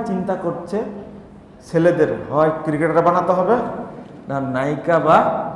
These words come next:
কি নায়ক বা নায়িকা বানাতে হবে, তাই না? লা হাওলা ওয়ালা কুওয়াতা ইল্লা বিল্লাহ। আস্তাগফিরুল্লাহ। এখন থেকে প্রস্তুতি নিচ্ছেন,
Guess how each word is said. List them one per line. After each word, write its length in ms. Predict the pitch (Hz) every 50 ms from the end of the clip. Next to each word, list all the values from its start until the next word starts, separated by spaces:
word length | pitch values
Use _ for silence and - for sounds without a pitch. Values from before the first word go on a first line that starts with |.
| - - - - - - - - - - - - - - - - - - - - - - - - - -
কি 320 | 147 147 131 - - - - - - - - - - - - 156 151 - - 135 135 127 127 - - - - - - - - - - - - - - - - - -
নায়ক 280 | 120 123 127 139 143 135 131 123
বা 80 | 131
নায়িকা 280 | 123 120 120 120 120 113
বানাতে 320 | 98 101 98 98 98 - - -
হবে, 120 | - - - -
তাই 100 | 123 160
না? 120 | 208 190 - 101 - - - - - - - - - - - - - - - - - - - 110
লা 200 | 120 120 110 - - -
হাওলা 300 | - 135 131 117 104 101
ওয়ালা 100 | - 50
কুওয়াতা 220 | 52 - - -
ইল্লা 300 | - - - - - -
বিল্লাহ। 300 | 50 - - - - -
আস্তাগফিরুল্লাহ। 840 | - - - - - 131 - - - - - - - - - - 123 - - - - - - - - - - - - - - - - - -
এখন 260 | 170 190 - 277 277
থেকে 180 | 226 285 269 -
প্রস্তুতি 380 | - - - - 277 208 - 233
নিচ্ছেন, 360 | 214 202 - - - 170